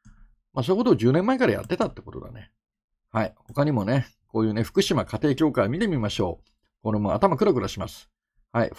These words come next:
ァンシーアレンジラピュール。もうここまで来ると、あの、あ、言って、あの、一部の、あの、女性にはこういうファンシーなものを作るのが好きな人っていますよね。で、オリジナル作品を作りましょう。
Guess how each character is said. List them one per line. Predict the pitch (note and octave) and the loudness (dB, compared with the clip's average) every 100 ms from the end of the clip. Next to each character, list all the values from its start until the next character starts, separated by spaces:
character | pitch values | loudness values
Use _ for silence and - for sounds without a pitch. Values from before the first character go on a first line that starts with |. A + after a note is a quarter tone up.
| E3 | 0
ァ | |
ン | A3 | 0
シ | A3 A#3 | 0 2
ー | G3 | 2
ア | |
レ | G#3 | 2
ン | G#3 | 0
ジ | F#3+ | 0
ラ | E3+ E3+ | 2 2
ピ | G#3+ | 2
ュ | |
ー | G3 E3+ C3+ | 4 6 4
ル。 | G#2+ F2+ _ _ _ _ - | 2 -4 _ _ _ _ -4
も | A#2 | -4
う | |
こ | - | -2
こ | D4+ | 0
ま | C#4+ | 2
で | |
来 | D#3 | 4
る | B2+ | 4
と、 | G2+ F2+ - | 4 -2 -2
あ | A2 | -2
の、 | G#2+ G#2+ - | 0 -2 -2
あ、 | C3 | 0
言 | C3+ | 0
っ | |
て、 | - - - | -2 -6 -2
あ | |
の、 | D3 - | 2 2
一 | - | 4
部 | D4+ | 2
の、 | C4+ C3 G#2 | 4 4 4
あ | A#2 | 2
の、 | G#2 G#2+ | 2 4
女 | C3 | 4
性 | E3 C#3 C#3 | 4 2 2
に | D3 | 2
は | B2+ | 0
こ | F#3+ G3 | 4 4
う | |
い | G3+ G#3 G3 | 4 2 0
う | |
フ | - _ _ - | -4 _ _ -2
ァ | B3+ | 0
ン | |
シ | B3 D3+ | 2 2
ー | |
な | A2+ | 2
も | G#2 | 2
の | G#2 | 0
を | - | -2
作 | - G#3+ | -2 4
る | E3 | 4
の | F#2+ | 4
が | - | -2
好 | |
き | - C#4 | -2 2
な | A3+ | 2
人 | - F#2 | 2 -2
っ | |
て | - | -2
い | F2+ | -4
ま | F#2 | -4
す | - | -6
よ | - | -6
ね。 | - B3 - _ _ _ - | -4 -4 -6 _ _ _ -2
で、 | G#3+ | 0
オ | F2 | 4
リ | A#2+ B2 | 4 4
ジ | C3+ | 4
ナ | C#3+ | 4
ル | D3+ C#3+ | 4 2
作 | F3+ - | -2 -2
品 | E3+ B2+ | 0 0
を | |
作 | - A#3 | -2 -4
り | D4 | 0
ま | D4 | 0
し | D4+ | 2
ょ | C4+ D3 | 2 0
う。 | - | -4